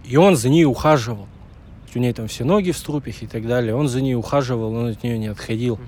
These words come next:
Это было в общаге, я потом в этой комнате жил. И вот это вообще, это очень трогательная, на самом деле, история. То есть он наркоман как бы,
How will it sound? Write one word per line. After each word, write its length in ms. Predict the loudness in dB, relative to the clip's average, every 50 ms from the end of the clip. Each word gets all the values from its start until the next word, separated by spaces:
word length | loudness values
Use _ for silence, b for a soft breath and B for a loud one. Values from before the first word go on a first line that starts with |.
| B B B B B B 0
Это 220 | 0 0 2 2
было 240 | 2 2 2 2 2
в 80 | 0 -2
общаге, 400 | -2 2 4 4 4 6 6 6
я 140 | 6 6
потом 220 | 6 4 2 4 4
в 40 | 2
этой 140 | 0 0
комнате 380 | 2 2 2 2 2 0 -4 -4
жил. 320 | -2 0 2 0 0 -2 B B B B B B -10 -2
И 400 | 0 2 4 4 4 4 2 0
вот 180 | 0 0 2 2
это 160 | 2 2 4
вообще, 280 | 2 0 2 4 4 2
это 180 | 2 2 2
очень 260 | 2 2 2 0 -2 0
трогательная, 480 | 2 2 2 2 0 -2 -4 -6 -6
на 80 | -6 -4
самом 220 | -4 -4 -4 -4
деле, 180 | -4 -6 -6 -8
история. 400 | -6 -2 0 0 0 0 -2 -4
То 60 | -6
есть 180 | -8 -8 -8 -10
он 80 | -10
наркоман 480 | -10 -10 -10 -8 -6 -2 0 0 0 0
как 200 | 0 -2 -4 -4
бы, 120 | -6 -12